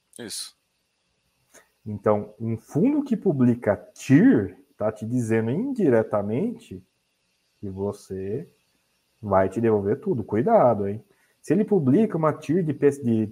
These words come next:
Speaker 2: de, no formato I P C A mais nove, eu não acho que ajuda, eu acho que atrapalha, porque daí ele não tá te explicando necessariamente que é uma N T N B, ele tá te confundindo com a N T N B. Daí eu falo que é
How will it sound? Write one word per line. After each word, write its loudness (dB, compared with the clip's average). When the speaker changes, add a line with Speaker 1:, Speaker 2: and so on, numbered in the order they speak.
Speaker 2:
de, 0
no -4
formato 0
I -12
P 4
C 0
A 6
mais -2
nove, 2
eu 2
não 0
acho -2
que -2
ajuda, 2
eu 6
acho 0
que -2
atrapalha, 2
porque -8
daí 0
ele -2
não -2
tá -2
te -10
explicando -2
necessariamente -2
que -2
é 6
uma 4
N -2
T 0
N 0
B, 2
ele 0
tá 4
te -16
confundindo 2
com 0
a 2
N -2
T -4
N -2
B. 0
Daí 0
eu 6
falo 2
que -4
é -2